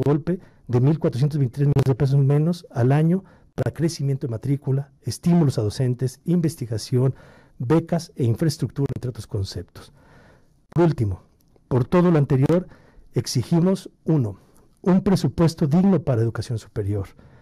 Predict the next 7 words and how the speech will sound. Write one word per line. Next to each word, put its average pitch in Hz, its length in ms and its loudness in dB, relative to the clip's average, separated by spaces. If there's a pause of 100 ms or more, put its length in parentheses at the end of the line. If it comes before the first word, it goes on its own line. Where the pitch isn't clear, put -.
(360)
Dos, 147 580 -2 (140)
que 131 120 -2
regresen 143 400 2 (100)
todos 180 480 0
los 131 220 -4
fondos 139 340 -2
extraordinarios. 117 840 -4